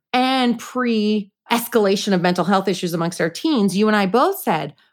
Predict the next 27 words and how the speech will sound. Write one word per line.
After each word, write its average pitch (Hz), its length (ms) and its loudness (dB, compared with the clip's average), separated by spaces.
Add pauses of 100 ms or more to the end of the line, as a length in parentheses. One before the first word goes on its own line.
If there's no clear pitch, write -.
(120)
we 226 220 2
might 214 280 2
have 202 300 -2
played 214 360 0
different 196 380 -2
situations 196 840 0
differently 226 520 0
with 247 160 -2
our 247 140 4
kids, 269 480 -2 (260)
knowing 185 560 4
what 247 160 2
we 262 100 -4
know 247 220 0
today. 262 380 -2
You 240 120 2
know, 202 140 2
there 196 240 2
is 190 180 -4
so 240 200 2
much 254 420 0
going 170 260 0
on 156 200 -2
today. 131 600 -2
And 208 160 2
that 220 200 0
just, 233 240 -4